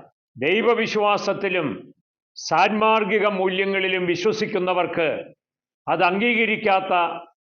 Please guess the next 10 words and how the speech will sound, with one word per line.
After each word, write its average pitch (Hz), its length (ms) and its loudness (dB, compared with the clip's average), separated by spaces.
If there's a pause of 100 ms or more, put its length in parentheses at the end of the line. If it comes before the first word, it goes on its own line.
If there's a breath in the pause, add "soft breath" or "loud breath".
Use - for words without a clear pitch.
(120)
പ്രത്യയശാസ്ത്രങ്ങളോട് 180 1300 0 (180)
ചേർന്ന് 214 380 0
പ്രവർത്തിക്കാനാവില്ല. 180 960 0 (800)
തങ്ങളുടെ 208 540 0
ആരാധനാലയങ്ങളും 190 1200 0 (760)
സ്ഥാപനങ്ങളും 190 920 0 (680)
വിശ്വാസ 214 520 0 (180)
സ്വാതന്ത്ര്യവും 190 840 0 (720)
നിഷേധിക്കുന്ന 196 1000 0 (920)
സംവിധാനങ്ങളോട് 190 1120 0